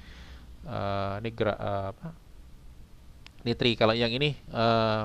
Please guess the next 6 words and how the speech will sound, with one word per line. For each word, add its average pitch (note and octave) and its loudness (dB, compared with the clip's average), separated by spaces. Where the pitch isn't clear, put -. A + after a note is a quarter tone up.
bukan A2+ 2
tree. A2+ 2
Kenapa? B2+ 0
Karena A#2 2
ada, A#2 4
eh, G#2+ 0